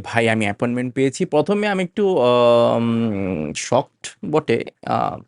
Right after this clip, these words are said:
because অ্যাপয়েন্টমেন্ট তো এখন আমি এই কয়েকদিন না, কয়েক মাস ধরে শুনতেছি না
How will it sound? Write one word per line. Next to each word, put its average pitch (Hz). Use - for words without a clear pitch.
because 110
অ্যাপয়েন্টমেন্ট 117
তো 123
এখন 117
আমি 113
এই 78
কয়েকদিন 120
না, 110
কয়েক 117
মাস 117
ধরে 120
শুনতেছি 113
না 147